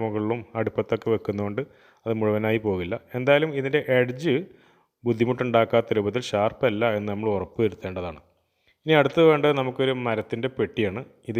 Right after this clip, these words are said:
ഞാൻ ടൂൾസൊക്കെ ഇട്ട് വെക്കുന്ന ഒരു പെട്ടി പണ്ടുണ്ടാക്കിയതാണ്. അത് ചെറിയ ചെറിയ മരത്തിൻ്റെ പീസുകൾ കൊണ്ടൊക്കെ അന്ന് അടിച്ചുണ്ടാക്കി വെച്ചതായിരുന്നു. അപ്പോൾ ഇതാണ് ഇനി നമുക്ക് ഈ ബോക്സിനായിട്ട്,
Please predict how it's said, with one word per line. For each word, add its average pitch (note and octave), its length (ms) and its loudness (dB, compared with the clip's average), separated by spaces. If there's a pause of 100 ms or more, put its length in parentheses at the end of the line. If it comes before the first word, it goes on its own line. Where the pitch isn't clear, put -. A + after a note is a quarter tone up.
ഞാൻ B2+ 160 -2
ടൂൾസൊക്കെ B2+ 460 0
ഇട്ട് - 180 -2
വെക്കുന്ന A#2+ 320 -2 (100)
ഒരു B2+ 160 -4
പെട്ടി A#2+ 280 -4
പണ്ടുണ്ടാക്കിയതാണ്. G#2+ 840 -4 (600)
അത് A#2 120 2 (320)
ചെറിയ A#2 220 0
ചെറിയ B2 240 0
മരത്തിൻ്റെ A#2+ 420 -4
പീസുകൾ A2+ 320 -4 (100)
കൊണ്ടൊക്കെ A#2 300 -4 (120)
അന്ന് A#2 160 -4
അടിച്ചുണ്ടാക്കി G2+ 680 -4
വെച്ചതായിരുന്നു. F2+ 540 -6 (600)
അപ്പോൾ C#3 180 2 (200)
ഇതാണ് D#3+ 260 4 (140)
ഇനി C3+ 180 0
നമുക്ക് B2 280 -4 (600)
ഈ B2 40 0 (640)
ബോക്സിനായിട്ട്, B2 720 0